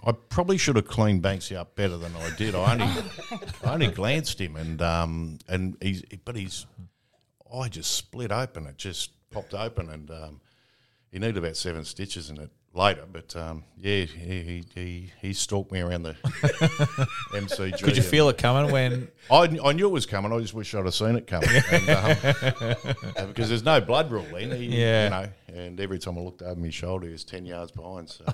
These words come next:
Speaker 1: <laughs> yeah.
Speaker 2: Did you ever get to play the Pies either at either of the two suburban venues, or was it always M C G, V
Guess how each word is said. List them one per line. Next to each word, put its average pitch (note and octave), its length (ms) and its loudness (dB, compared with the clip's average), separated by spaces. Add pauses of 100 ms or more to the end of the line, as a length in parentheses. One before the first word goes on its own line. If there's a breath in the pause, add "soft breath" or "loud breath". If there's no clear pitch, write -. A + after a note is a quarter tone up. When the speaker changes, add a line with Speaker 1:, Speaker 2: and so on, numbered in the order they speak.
(120)
Speaker 1:
<laughs> - 1000 -2
yeah. F#2 340 0 (200)
Speaker 2:
Did F3+ 160 -2
you C4 80 2
ever E4 80 -2
get - 160 -8
to - 60 -16
play G3 240 2
the F3+ 80 -6
Pies D#3+ 500 -2 (100)
either D3 380 2
at D3 260 -2
either D3+ 380 4
of D3 60 0
the C#3 80 -6
two D3 200 0
suburban C3 380 0
venues, D#3+ 380 -2
or C#3 40 -2
was B2+ 200 -2
it - 20 -2
always C3+ 320 0
M C3 140 -4
C B2 160 -4
G, B2 200 -6
V A#2 120 -4